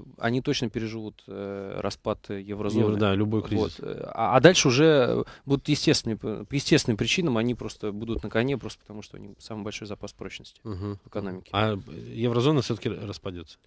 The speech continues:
Speaker 1: Ну, как минимум, я ожидаю, что в ближайший год мы точно увидим выход, э, одной или двух, э, может быть,
Speaker 2: И
Speaker 1: э,
Speaker 2: причём вот,
Speaker 1: периферийных
Speaker 2: вот этих,
Speaker 1: стран.
Speaker 2: да, как раз лузеров, э, которые мы обсуждаем, да, последние несколько лет? Или
Speaker 1: Ну,
Speaker 2: какой-то неожиданно, кто-то,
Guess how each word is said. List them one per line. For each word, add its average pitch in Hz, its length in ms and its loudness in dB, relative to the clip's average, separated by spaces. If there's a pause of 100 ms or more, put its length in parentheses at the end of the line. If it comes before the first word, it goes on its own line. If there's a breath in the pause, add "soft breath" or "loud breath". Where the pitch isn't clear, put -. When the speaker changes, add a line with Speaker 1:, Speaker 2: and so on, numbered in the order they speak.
(340 soft breath)
Speaker 1:
Ну, 170 180 2
как - 220 -2
минимум, 143 260 2
я 156 140 10
ожидаю, 131 300 4
что - 160 -4
в - 40 -4
ближайший 120 380 0
год 135 220 -2
мы 113 100 -2
точно 113 260 -4
увидим 104 300 -4
выход, 104 260 -10 (140)
э, 101 260 -8
одной 101 360 -10
или 98 200 -16
двух, 101 460 -16
э, 98 100 -20
может 95 300 -20
быть, - 260 -20
Speaker 2:
И - 60 -16
Speaker 1:
э, 107 60 -10
Speaker 2:
причём 113 280 2
вот, 117 120 4
Speaker 1:
периферийных 107 280 -2
Speaker 2:
вот - 60 2
этих, 104 60 -4 (100)
Speaker 1:
стран. 104 40 -4
Speaker 2:
да, 143 200 4
как 104 180 -6
раз 110 160 2
лузеров, 110 400 4
э, 98 100 0
которые 107 300 0
мы 98 80 2
обсуждаем, 87 500 -2
да, 98 120 -8
последние 90 400 -8
несколько 87 260 -10
лет? 85 140 -10 (400)
Или 117 140 4
Speaker 1:
Ну, 190 60 10
Speaker 2:
какой-то 147 280 6
неожиданно, 139 560 8 (320 soft breath)
кто-то, 107 260 2